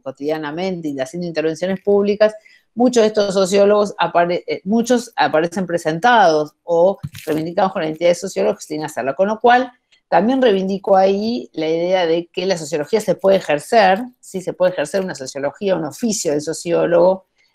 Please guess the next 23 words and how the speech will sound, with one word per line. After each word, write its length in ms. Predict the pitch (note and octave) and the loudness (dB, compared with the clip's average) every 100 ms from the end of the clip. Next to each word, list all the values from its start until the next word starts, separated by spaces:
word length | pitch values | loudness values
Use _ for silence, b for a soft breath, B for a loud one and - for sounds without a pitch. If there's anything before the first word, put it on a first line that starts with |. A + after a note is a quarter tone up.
| - | -2
eh, 840 | F3+ D#3+ C#3 C3 B2+ C3 C3+ - - _ _ | 2 4 4 2 2 -2 -4 -8 -18 _ _
porque 360 | - D3 C#3 C3+ | -6 -6 -4 -10
supone 420 | - B2+ D3 C#3+ | -12 -4 -2 -2
métodos, 540 | D3+ G#3 G#3 G#3 C#3+ - | -2 0 2 0 -2 -2
supone 260 | C#3+ C3+ | -4 -2
teorías 240 | C3+ C3+ C3 | -2 -4 -2
críticas, 380 | G3+ F#3 D3+ - | -2 0 -4 -4
un 60 | |
montón 240 | D3 D3 D3+ | -6 -4 -4
de 80 | D3 | -2
cosas 240 | E3+ F#3 | -2 -2
que 140 | - | 2
voy 100 | D3+ | 2
a 60 | D#3+ | 4
revisar 300 | D#3 D3+ D#3+ | 2 2 2
algunas, 280 | E3 E3+ E3+ _ _ | 2 -2 -6 _ _
algunas 320 | D#3+ F3+ F#3+ | -4 0 0
de 160 | A3+ A3 | 2 2
ellas, 340 | G#3+ A#3+ B3 b b b _ _ _ | 2 0 -2 b b b _ _ _
pero 320 | - B3+ C#4 - F#3+ | 2 4 2 -2 -6
sin 220 | - A3 | -2 0
necesariamente 840 | G#3+ A3 G#3+ G3+ G3 A3 A#3 - _ _ | 2 4 4 2 0 2 2 0 _ _
ser, 560 | - - F#3+ F#3 F#3+ | -20 -2 2 2 0